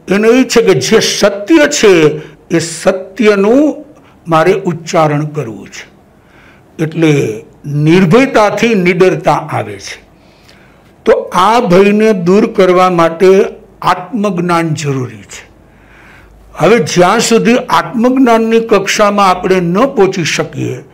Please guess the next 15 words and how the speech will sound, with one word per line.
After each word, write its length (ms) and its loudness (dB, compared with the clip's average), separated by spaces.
ત્યાં 340 2
સુધી 340 0
માનવીય 640 2
જે 180 0
ગુણો 380 0
છે, 240 -10
નીતિમત્તા, 680 -2
નૈતિકતા, 920 -2
ચારિત્રમય 1200 0
જીવનનું 500 0
ઘડતર, 520 0
કારણ 240 -2
કે 140 4
હવે 200 4
અસત્યનું 800 0